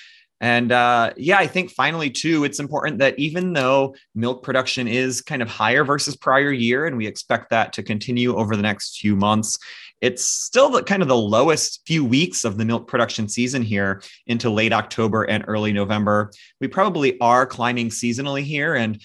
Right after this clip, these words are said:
will continue to do so until the spring flush. But at the end of the day, milk is just kind of tighter than at any point of the year. Finally,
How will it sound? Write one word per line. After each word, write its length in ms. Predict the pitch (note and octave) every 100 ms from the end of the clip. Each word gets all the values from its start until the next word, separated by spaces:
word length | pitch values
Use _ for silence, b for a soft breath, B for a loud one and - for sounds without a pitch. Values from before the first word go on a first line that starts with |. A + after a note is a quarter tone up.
| b
will 140 | A#2+ A#2
continue 400 | B2+ A#2 B2+ A#2+
to 100 | G#2+
do 180 | A2 A2+
so 300 | - A#2+ B2
until 200 | G#2+ G#2
the 80 |
spring 360 | G2+ - A2 G#2+
flush. 420 | - G2+ C#3 - -
But 260 | A#2+ - B B B
at 120 | G#2
the 100 | A2+
end 80 | C#3
of 80 | D#3
the 60 |
day, 220 | A#2+ C3 C3+
milk 280 | A#2 B2+
is 240 | C#3 C3+ -
just 240 | B2 B2
kind 180 | - C#3+
of 160 | C#3 - B -
tighter 380 | - B2 C#3 C#3
than 180 | C3
at 200 | - G#2+ -
any 220 | A2+ B2
point 340 | - G#2+ A2+
of 160 | G#2 G2+
the 100 | G2+
year. 480 | G2+ A2+ G#2 F#2+ - b b - G#2
Finally, 760 | B2 G#3 D#3 A2+ A2 F3+ -